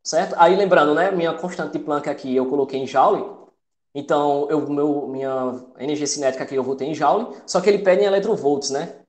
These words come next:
Ele quer em eletrovolts. Então um joule é dado por essa, é, a mesma coisa disso aqui, em eletrovolts, então você substitui lá,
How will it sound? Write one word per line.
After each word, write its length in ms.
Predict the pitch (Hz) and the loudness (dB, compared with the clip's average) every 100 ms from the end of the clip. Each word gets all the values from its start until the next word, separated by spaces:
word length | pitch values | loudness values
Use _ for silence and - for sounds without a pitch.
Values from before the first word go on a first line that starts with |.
| _ | _
Ele 140 | 135 127 | -8 -6
quer 140 | 147 | -4
em 80 | 151 | -2
eletrovolts. 840 | 151 147 185 127 117 113 - - _ _ - | -2 0 -2 -2 -4 -4 -10 -14 _ _ -16
Então 220 | 143 160 | -4 0
um 100 | 180 | 0
joule 360 | 180 165 190 208 | 4 6 6 6
é 60 | |
dado 240 | 180 156 147 | 6 4 4
por 140 | 151 | -2
essa, 340 | 143 - - - | -4 -4 -8 -8
é, 240 | 120 123 123 | -2 0 0
a 60 | |
mesma 240 | 123 139 147 | -2 -4 -2
coisa 220 | 139 127 | -2 -2
disso 200 | 127 131 | -4 -6
aqui, 220 | 131 170 | -6 -6
em 120 | 208 | -4
eletrovolts, 760 | 156 139 135 139 156 233 - - | 0 -2 -2 -2 0 -2 -6 -10
então 140 | 135 | -10
você 140 | 131 147 | -8 -6
substitui 460 | - 151 165 170 | -6 -6 -8 -4
lá, 380 | 170 170 - - | 2 2 0 -14